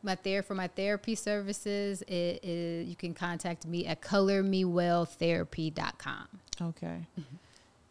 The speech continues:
Speaker 2: And from our mouths to God's ears, you'll see our show on somebody's network soon.
Speaker 1: Yes,
Speaker 2: C-,
Speaker 1: very soon.
Speaker 2: it, it, it's super dope. And I, I'm mad. I'm just like, we spent all this time and then we get there and it's like,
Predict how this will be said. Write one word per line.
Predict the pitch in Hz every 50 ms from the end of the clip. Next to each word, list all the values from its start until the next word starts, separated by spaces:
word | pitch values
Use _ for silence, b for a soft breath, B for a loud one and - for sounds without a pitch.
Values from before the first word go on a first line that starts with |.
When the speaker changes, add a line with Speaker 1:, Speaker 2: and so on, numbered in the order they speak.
| _ _ _ _ - 277
Speaker 2:
And | 311 359 349 294 247 240 233 233 233 233 - - _ _ _ _ _ _ _ _ _ _ - _ _ _ -
from | - 226 196 185 -
our | 190 233 240 240
mouths | 240 233 233 226 220 214 214 220 202 -
to | - - 185
God's | 180 190 190 185 180 175 165 170 - - 254
ears, | 262 254 226 196 180 180 180
you'll | 190 190 180 170
see | - - - 233 233 226 -
our | - 175 170 160
show | 151 - - - 226 220 202 180 165 160 156 156 - b b b b b b -
on | 165 165 165
somebody's | 160 - - 214 220 208 196 180 170 156 160 156 165
network | 175 185 202 202 - - 160 170 165 156 147 -
soon. | - - 202 196 180 160 147 175
Speaker 1:
Yes, | 175 202 196 170 - - -
Speaker 2:
C-, | 190
Speaker 1:
very | 170 175 175 170 165 165
soon. | 165 - - 165 160 160
Speaker 2:
it, | 175 175
it, | 185 190 - 175
it's | 196 180 -
super | - - 254 247 202 - 185
dope. | 165 160 175 165 156 147 -
And | 170 170 180
I, | 180 170 - 180
I'm | 175 175 180 196
mad. | 208 226 240 233 214 160 160
I'm | 185 190 196
just | 175 190 180 - 190
like, | 190 175 170 - B B B B B B
we | - 403
spent | 427 - 220 208 202
all | 202 208 214 214
this | 220 214 -
time | - 254 220 214 196 190 190
and | 190 190
then | 190 185
we | 185
get | 170 165 214 226 220 226
there | 185 180 170
and | 170
it's | 170 - -
like, | 175 170 170